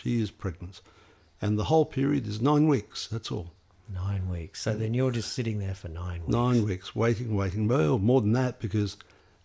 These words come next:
Speaker 1: I've just heard, yes, the pu-, puppies have been born, and there's, there were, uh, f-, uh, five males in there, so that was good news.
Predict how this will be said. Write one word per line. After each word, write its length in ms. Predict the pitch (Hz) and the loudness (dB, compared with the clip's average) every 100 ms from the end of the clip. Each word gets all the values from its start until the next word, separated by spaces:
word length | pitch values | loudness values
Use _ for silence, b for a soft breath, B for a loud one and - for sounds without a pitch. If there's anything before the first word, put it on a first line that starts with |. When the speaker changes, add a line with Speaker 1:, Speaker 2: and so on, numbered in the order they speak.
| 120 | -2
Speaker 1:
I've 160 | 110 | -2
just 180 | 113 104 | -2 -2
heard, 260 | 104 107 104 | 0 0 2
yes, 300 | 120 123 - | 0 2 -2
the 160 | - | -2
pu-, 200 | 104 113 - | -4 -4 -4
puppies 320 | 135 127 117 | -4 -2 -2
have 180 | 110 92 | -4 -2
been 220 | 101 110 | -2 0
born, 380 | 101 131 139 139 | 2 2 4 2
and 240 | 135 104 104 | 0 0 0
there's, 260 | 98 - | 0 -4
there 180 | 123 101 | -4 -2
were, 180 | 98 101 - - 101 | -2 -4 -10 -16 -12
uh, 160 | 95 107 | -12 -12
f-, 340 | - - - - - | -12 -12 -12 -18 -10
uh, 100 | 101 | -8
five 380 | 98 - 127 107 | -6 -2 0 0
males 380 | 113 120 127 110 | 0 0 -2 -2
in 160 | 120 120 | -2 -2
there, 200 | 123 120 | -2 -4
so 160 | - | -4
that 180 | 98 120 | -4 -4
was 120 | 120 | -6
good 260 | 95 117 104 | -2 -2 0
news. 240 | 123 135 | 0 0